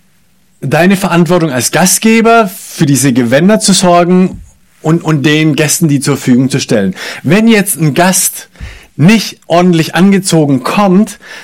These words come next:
dann hat es nichts damit zu tun, dass, dass er sich vielleicht nicht leisten konnte oder einen anderen Stil hatte oder so, sondern letztlich ist das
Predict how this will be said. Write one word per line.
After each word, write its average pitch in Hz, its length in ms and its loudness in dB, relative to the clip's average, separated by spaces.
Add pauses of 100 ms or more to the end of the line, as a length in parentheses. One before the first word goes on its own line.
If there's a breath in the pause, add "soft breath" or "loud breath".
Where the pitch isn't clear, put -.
(120)
dann 165 140 0
hat 185 80 0
es 175 100 -2
nichts 208 220 2
damit 202 240 2
zu 185 100 2
tun, 196 300 4
dass, 170 240 0
dass 147 160 -2
er 151 120 -2
sich 151 200 -2
vielleicht 143 200 -2
nicht 135 120 -2
leisten 185 340 2
konnte 175 400 2
oder 135 160 0
einen 135 80 0
anderen 117 280 0
Stil 185 480 4
hatte 185 260 0
oder 170 200 2
so, 175 360 0 (380 loud breath)
sondern 170 260 0
letztlich 190 580 0
ist 156 240 -2
das 180 360 0